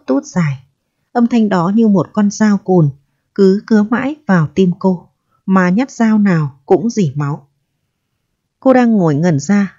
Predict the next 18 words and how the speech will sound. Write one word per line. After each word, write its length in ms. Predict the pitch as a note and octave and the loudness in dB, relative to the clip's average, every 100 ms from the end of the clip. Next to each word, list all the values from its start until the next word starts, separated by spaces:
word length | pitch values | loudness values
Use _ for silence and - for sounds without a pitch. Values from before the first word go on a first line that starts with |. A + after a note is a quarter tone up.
| - | -4
thì 320 | F#3+ E3+ D#3+ - | -2 0 -2 -2
tiếng 180 | E3 G#3 | -2 -2
di 180 | A3 | -4
động 180 | G3 F3+ - | -4 -4 -6
vang 200 | G3+ F#3+ | -6 -4
lên, 280 | G3 F#3+ E3+ _ | -4 -4 -8 _
báo 260 | - D#3 F3 | -6 -6 -8
có 220 | - D#3 E3 | -6 -6 -2
cuộc 220 | F#3 - | -2 -2
gọi 140 | D3+ - | -8 -6
đến. 240 | D3 D3+ A#3 _ _ _ _ _ _ _ _ - | -6 -4 -8 _ _ _ _ _ _ _ _ -2
Cứ 80 | A#3 | 2
nghĩ 200 | A#3+ B3 | 2 2
là 320 | A3 E3 D#3 | 0 0 -2
Thiếu 120 | - F3+ | 0 0
Phong 240 | G#3+ F#3+ | 0 -4
gọi 160 | E3 D3+ | -4 -4
lại, 240 | D#3+ | -6